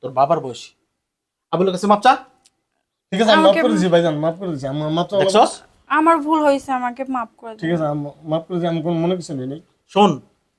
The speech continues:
Speaker 1: আজকের পর থেকে আবুলকে অবিশ্বাস করবি না। এরা গরিব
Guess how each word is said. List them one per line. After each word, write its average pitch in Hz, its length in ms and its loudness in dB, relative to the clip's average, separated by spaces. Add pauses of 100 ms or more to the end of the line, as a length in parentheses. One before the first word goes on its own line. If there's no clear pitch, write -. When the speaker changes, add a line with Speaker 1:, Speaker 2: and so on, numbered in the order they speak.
(140)
Speaker 1:
আজকের 190 280 -4
পর 196 160 -2
থেকে 208 380 4 (100)
আবুলকে 180 340 -2
অবিশ্বাস 175 340 -6
করবি 120 240 -10
না। 101 120 -20 (300)
এরা 127 120 -8
গরিব 156 300 -4